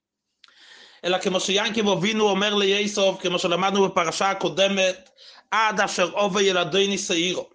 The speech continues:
כלומר, כמו שרש"י מפרש שם, שהמטרה היא, המרה-, המטרה הזאת תתממש בשלימותה בימי המשיח, כאשר יהיה "ועולו משים בארצי, אין לשפוט את שר עשו".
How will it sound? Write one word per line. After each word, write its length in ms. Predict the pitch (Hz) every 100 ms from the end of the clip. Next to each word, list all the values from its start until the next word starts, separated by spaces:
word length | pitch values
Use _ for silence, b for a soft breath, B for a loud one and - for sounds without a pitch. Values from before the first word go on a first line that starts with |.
| _ _ _ B B B
כלומר, 540 | - 180 214 202 - - _ _ _ _ _ _ _ b b b b b _ _ -
כמו 180 | 151
שרש"י 420 | 165 170 214 233 226
מפרש 540 | 208 202 196 196 190
שם, 300 | 185 165 165 - _ _ -
שהמטרה 680 | - 170 165 - 165 202
היא, 420 | 226 208 196 190 _ _ _ _ -
המרה-, 520 | 143 151 165 208 208
המטרה 680 | 165 151 139 139 - 151 185
הזאת 300 | 190 170 208 208
תתממש 840 | 190 - 170 170 220 208 - - 143
בשלימותה 800 | 151 165 170 165 - 214 170 - _ b b b -
בימי 380 | 156 165 214 208
המשיח, 880 | 180 156 - 208 202 180 - - _ b b b
כאשר 320 | 160 - 160
יהיה 280 | 156 175 226 170
"ועולו 500 | 170 202 233 220 208
משים 500 | 175 156 220 220 196
בארצי, 460 | 185 175 - 254
אין 160 | 208 196
לשפוט 400 | 262 254 214 208
את 80 | 196
שר 220 | 208 202
עשו". 280 | 190 180 -